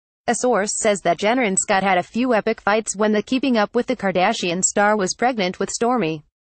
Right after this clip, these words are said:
The couple mostly fought about Scott's love for parties, with Jenner preferring that he remain at home all the time.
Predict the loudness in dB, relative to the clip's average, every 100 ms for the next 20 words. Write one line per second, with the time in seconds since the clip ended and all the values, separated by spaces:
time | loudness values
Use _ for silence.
0 | _ _ -6 -4 0 0 2 2 2 0
1 | -6 -4 0 2 2 0 0 -2 -2 -2
2 | 0 0 0 -2 0 0 0 -4 -4 -6
3 | 0 0 2 -2 -4 0 0 2 0 0
4 | 0 0 0 -2 -2 -2 -2 2 2 0
5 | 0 0 0 -2